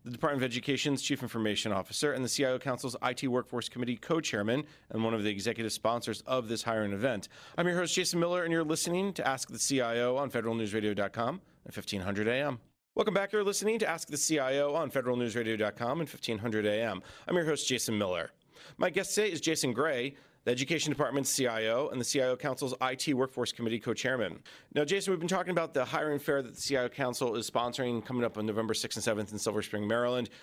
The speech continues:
Twenty-five hundred applicants, thirty agencies participating.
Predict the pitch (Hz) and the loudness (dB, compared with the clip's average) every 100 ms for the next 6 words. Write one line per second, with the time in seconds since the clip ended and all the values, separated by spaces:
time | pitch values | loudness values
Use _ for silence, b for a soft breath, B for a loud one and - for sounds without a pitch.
0 | B B - 185 170 151 139 139 127 135 | B B -4 -2 0 0 0 0 0 0
1 | 135 135 143 131 - - 165 147 135 135 | -4 0 0 0 -4 0 0 2 0 0
2 | 123 120 117 - 123 127 - 127 120 113 | -2 -2 -4 -4 -4 -2 0 2 2 0